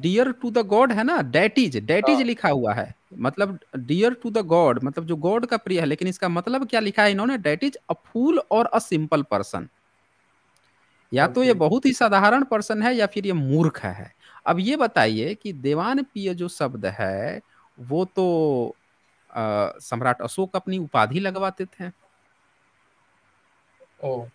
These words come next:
Speaker 2: ओके।
Speaker 1: अब ये बताइए संस्कृत उस समय होगा? देवान प्रिय का मतलब संस्कृत उस समय होगा?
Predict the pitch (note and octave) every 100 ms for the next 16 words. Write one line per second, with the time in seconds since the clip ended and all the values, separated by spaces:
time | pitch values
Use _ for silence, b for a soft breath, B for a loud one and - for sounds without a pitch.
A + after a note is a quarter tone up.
0 | _ A#2+ B2 - A#2 - _ _ _ _
1 | _ b b _ C#3+ E3+ G#3 G#3 G3+ G#3
2 | F#3+ F#3 - A3+ A3 - G#3+ G#3 F#3 A#3+
3 | B2+ G2 - _ _ _ _ _ _ _
4 | B2 B2+ E3 F#3+ F#3 G#3 G#3 G3 D#3 B2
5 | A#2 G3 A3+ - E3 - A3 G#3 - G#3
6 | G3+ A#3+ C#3+ G2+